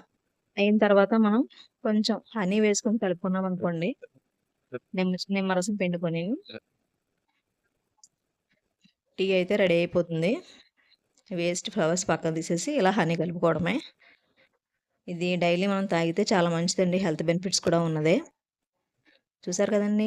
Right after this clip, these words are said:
శంకు పూలతో మనం డ్రింక్ కూడా ప్రిపేర్ చేసుకోవచ్చు. అలాగే సీడ్స్ ఎలా వచ్చాయో కూడా మీకు చూపించాను కదా. ఈ కాయలు ఎండిపోయిన తర్వాత అయితే మనం తీసుకుంటే తొందరగా మనకి మొలకలు వచ్చేస్తాయండి. సీడ్స్ నుంచి అయితేను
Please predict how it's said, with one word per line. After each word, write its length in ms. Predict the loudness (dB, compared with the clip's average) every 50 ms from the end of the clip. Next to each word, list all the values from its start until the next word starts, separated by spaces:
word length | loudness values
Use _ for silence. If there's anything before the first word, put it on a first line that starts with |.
| -2
శంకు 300 | -2 -2 0 0 0 0
పూలతో 300 | 0 2 0 2 2 2 0
మనం 200 | 0 0 0 0 -2 -2 -4 -6 -2
డ్రింక్ 260 | -2 0 0 0 2
కూడా 140 | 4 4 4
ప్రిపేర్ 320 | 4 2 4 6 6 6 6
చేసుకోవచ్చు. 500 | 6 4 4 4 4 2 2 4 2 2
అలాగే 300 | 4 4 4 6 4 4
సీడ్స్ 320 | 4 4 4 4 4 4 4
ఎలా 140 | 4 6 6
వచ్చాయో 340 | 6 6 6 6 6 6 6
కూడా 160 | 6 4 4
మీకు 160 | 4 4 2 2
చూపించాను 420 | 2 2 2 2 2 2 4 4
కదా. 200 | 4 4 4 4 4 2 -4 _ _ _ _ _ _ _ _ _ _ _ _ _ _ _ _ _ _ _ _ _ _ _ _ _ _ _ -4
ఈ 80 | -4 -4 0
కాయలు 380 | 0 2 4 4 4 4 4
ఎండిపోయిన 440 | 4 4 4 2 2 2 2 0 2
తర్వాత 280 | 2 2 2 4 4 4
అయితే 220 | 2 2 2 2 2
మనం 180 | 4 4 4
తీసుకుంటే 500 | 4 4 2 2 0 0 0 2 2 0 -2
తొందరగా 440 | 0 -2 -2 0 2 2 2 4 2 2
మనకి 260 | 2 0 0 0 0 0 0 -2 -4 _ -6
మొలకలు 340 | -4 -2 -2 0 2 2 2
వచ్చేస్తాయండి. 640 | 2 2 2 0 2 4 4 4 4 4 4 2 2 0 -2 -10 _ _ _ _ _ _ _ _ _ _ _ _ _ _ _ _ _ _ _ _ _ _ _
సీడ్స్ 340 | -8 -2 0 0 0 0 0
నుంచి 200 | -2 0 2 2
అయితేను 320 | 2 2 2 0 2 2